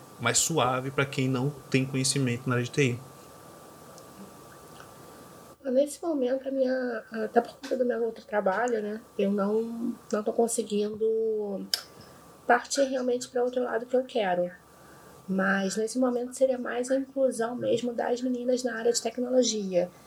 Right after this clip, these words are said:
Speaker 2: É, mas eu tenho vontade de montar, não mais pra frente, né?
Speaker 1: Sim.
Speaker 2: Mentorias pra essas meninas, porque assim, o que eu vejo são meninas realmente que precisam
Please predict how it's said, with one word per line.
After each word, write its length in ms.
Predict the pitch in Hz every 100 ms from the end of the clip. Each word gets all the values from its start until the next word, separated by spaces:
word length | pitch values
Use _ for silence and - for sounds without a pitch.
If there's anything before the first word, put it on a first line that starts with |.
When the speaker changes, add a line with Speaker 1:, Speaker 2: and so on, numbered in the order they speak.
| - - - - - -
Speaker 2:
É, 560 | 190 185 185 180 180
mas 140 | 185 185
eu 80 | 254
tenho 220 | 294 302
vontade 580 | 330 339 - 254 214 185
de 220 | 190 185
montar, 1080 | 185 196 196 202 190 180 196 180 175 180 - - - -
não 880 | 208 202 240 285 269 226 196 190 190 - - - -
mais 160 | 302 330
pra 120 | 415
frente, 400 | - 233 220 -
né? 160 | 262 339 - - - -
Speaker 1:
Sim. 240 | - 226
Speaker 2:
Mentorias 680 | 220 233 240 226 233 240 202
pra 120 | 202
essas 220 | 190 190
meninas, 960 | 196 190 202 214 208 202 196 196 - - - -
porque 200 | 202 214
assim, 160 | 214 208
o 60 |
que 100 | 202
eu 80 | 208
vejo 280 | 202 220 226
são 160 | 233 220
meninas 380 | 214 214 220
realmente 400 | 196 247 247 233
que 80 | -
precisam 800 | - 208 - 208 247 262 285 339